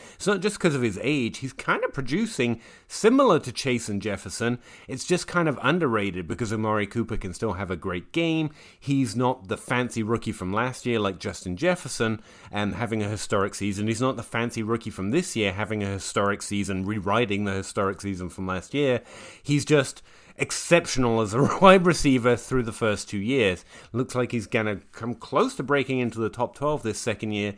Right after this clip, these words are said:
with Amari Cooper on the depth chart, and that's particularly impressive to me. I think the talent measures up to the draft profile.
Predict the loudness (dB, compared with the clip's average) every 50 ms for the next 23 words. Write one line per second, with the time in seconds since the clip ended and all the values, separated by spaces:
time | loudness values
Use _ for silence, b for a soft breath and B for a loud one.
0 | B B B B B B B -10 -10 -4 2 4 6 6 6 4 0 -10 -10 -6
1 | -2 0 2 2 4 4 2 0 0 -2 -4 -2 0 0 0 0 0 0 0 0
2 | -2 -2 -2 -6 -10 -6 -4 -2 -2 -4 -4 -6 -6 -4 -4 -4 -4 -6 -10 -14
3 | _ _ _ _ -8 -2 2 2 2 2 2 0 0 0 0 0 0 0 0 0
4 | -2 -8 -6 -6 -6 -6 -6 -6 -6 -4 -2 -2 -2 -4 -8 -14 -14 -8 -2 0
5 | 2 2 2 2 0 0 0 0 0 0 0 -2 -2 -4 -4 -6 -6 -6 -4 -2
6 | -2 -2 -2 -4 -4 -2 0 0 0 0 0 0 0 2 2 0 -2